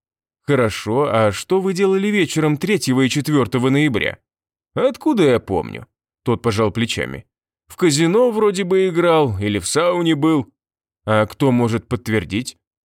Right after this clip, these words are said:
«Ну, да любой, мать его». Сафронов бросил карты на стол и зло зыркнул на крупье.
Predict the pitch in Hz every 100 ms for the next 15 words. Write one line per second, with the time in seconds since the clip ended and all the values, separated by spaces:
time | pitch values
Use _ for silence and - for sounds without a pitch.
0 | - 110 131 113 98 87 80 110 143 131
1 | 117 170 131 165 _ - 139 123 90 -
2 | 78 67 - _ _ _ _ - - 117
3 | 131 123 113 101 123 110 113 98 98 95
4 | 117 113 110 - 160 131 - _ - 127
5 | 113 135 131 101 131 110 117 117 110 127
6 | 131 90 50